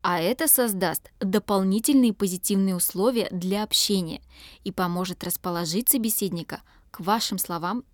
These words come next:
или действиям. Продавцы довольно часто используют эту технику, чтобы убедить покупателя согласиться с ним.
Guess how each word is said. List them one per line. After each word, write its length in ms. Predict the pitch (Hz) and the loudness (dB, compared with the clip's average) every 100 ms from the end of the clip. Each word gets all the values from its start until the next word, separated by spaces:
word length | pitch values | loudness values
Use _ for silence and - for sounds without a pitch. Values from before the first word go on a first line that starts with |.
| - | -6
или 200 | 220 240 | -4 -2
действиям. 680 | 185 175 160 - 156 147 - _ _ _ _ _ _ _ _ _ _ | 0 0 -2 -4 -8 -8 -14 _ _ _ _ _ _ _ _ _ _
Продавцы 460 | - 220 233 - 339 | -2 0 0 0 0
довольно 400 | 269 262 285 277 | 2 4 4 4
часто 320 | - 339 - | 2 -2 0
используют 540 | 214 - 220 202 180 185 | -2 0 -2 0 -2 -4
эту 160 | 202 | -4
технику, 580 | - 330 330 208 - - - | -2 -4 0 0 -2 -12 -12
чтобы 400 | - 220 208 - | -4 -2 -2 -2
убедить 460 | 220 220 226 254 - | -2 0 2 0 -2
покупателя 640 | 180 196 196 175 165 - | -6 -2 -2 -2 -4 -4
согласиться 600 | - 180 180 - 185 - | -4 -2 -2 -2 -4 -4
с 120 | - | -4
ним. 220 | 190 139 | -4 -8